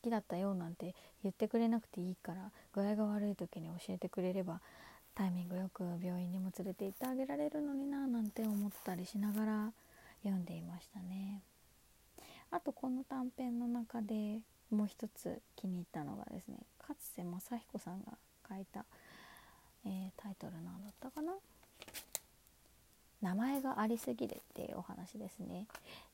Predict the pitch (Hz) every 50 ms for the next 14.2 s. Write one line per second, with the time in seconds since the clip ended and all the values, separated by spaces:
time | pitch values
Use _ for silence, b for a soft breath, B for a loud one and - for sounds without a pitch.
0 | - - - - - - - - - 233 233 233 220 214 208 - 170 156 165 -
1 | - 320 415 427 349 226 190 180 170 185 208 214 - - 240 233 226 233 226 233
2 | 220 - 190 165 160 156 - - - - - 196 202 - - 277 262 247 180 -
3 | - - 196 196 190 - - 196 185 190 - - 180 170 165 170 170 180 - 175
4 | 180 - - 196 - - 220 208 202 196 - 175 175 175 185 196 196 - - -
5 | - 165 - - 196 - 214 220 B B B B B B B B B B 214 202
6 | 202 - - - 294 269 233 226 185 170 - - - - - - 202 - - 294
7 | 285 277 277 277 277 269 262 - - 262 240 247 220 190 - - 208 202 190 185
8 | 175 - 170 165 160 165 - 160 156 170 185 185 180 175 175 - - - 220 -
9 | - 196 180 170 - - 220 240 262 254 254 240 - 240 240 262 233 226 220 202
10 | 190 202 208 220 - - 185 190 180 - - - 180 180 175 180 175 175 170 175
11 | - - 180 175 175 180 196 - - 190 - - - - - 214 202 185 - -
12 | 226 220 247 240 240 240 226 240 233 226 - - 175 175 - - - 180 185 175
13 | 165 180 185 - - 208 202 202 - - - 180 - - 175 180 185 185 190 196
14 | - - 190